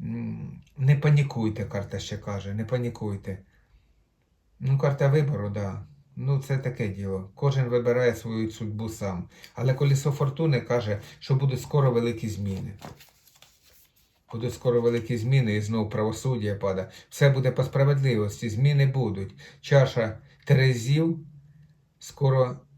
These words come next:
почне хитатися, переходить. Ну і знову карта змін випадає,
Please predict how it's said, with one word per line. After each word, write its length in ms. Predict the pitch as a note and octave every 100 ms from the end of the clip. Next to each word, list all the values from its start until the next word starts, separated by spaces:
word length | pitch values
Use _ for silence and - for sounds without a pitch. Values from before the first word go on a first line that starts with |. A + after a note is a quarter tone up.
| _
почне 600 | A#2+ A2 - B2 A#2+ G#2+ - _ _ _ - _ - - -
хитатися, 640 | C3+ - F#2+ E2+ - F#2 - _ _ _ -
переходить. 760 | - - - G#2 F2+ F2+ - _ - - _ _ _ _ _ _ - - - - - - _ - - _ _ _ _ -
Ну 140 | C#3+ C#3
і 20 |
знову 260 | D#3 D#3 -
карта 280 | G#2 A2
змін 260 | G2 G#2+ G2
випадає, 640 | G2 F#2+ G2 G2 F#2+ G2